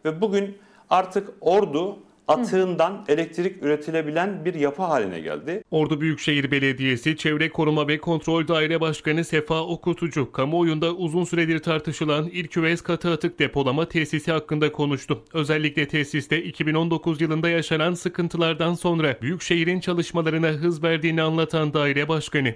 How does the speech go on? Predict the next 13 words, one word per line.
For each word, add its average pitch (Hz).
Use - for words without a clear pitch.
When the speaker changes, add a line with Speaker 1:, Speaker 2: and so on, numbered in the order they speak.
Speaker 2:
iki 170
bin 160
kırk -
yılına 156
kadar 113
Ordu'nun 175
vahşi 101
atık 165
problemi 135
yaşamaması 151
için 143
çalıştıklarını 147
söyledi. 135